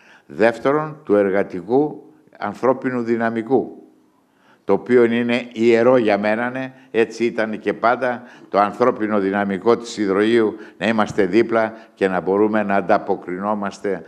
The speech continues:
στην προθυμία τους και στην μεγάλη συμβολή που είχαν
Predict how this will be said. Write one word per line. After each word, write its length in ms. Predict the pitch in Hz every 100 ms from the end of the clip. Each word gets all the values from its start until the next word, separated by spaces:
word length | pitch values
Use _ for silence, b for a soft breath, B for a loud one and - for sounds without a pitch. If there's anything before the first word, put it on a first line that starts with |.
| B B B
στην 640 | - - 98 98 95 90 - _ _ _
προθυμία 640 | 104 92 95 104 113 104
τους 240 | 104 95 -
και 160 | 95
στην 400 | 87 95 90 85 82 b b b
μεγάλη 540 | 82 92 90 110 104 92
συμβολή 540 | - 98 85 101 101
που 160 | - 101
είχαν 540 | 87 95 95 92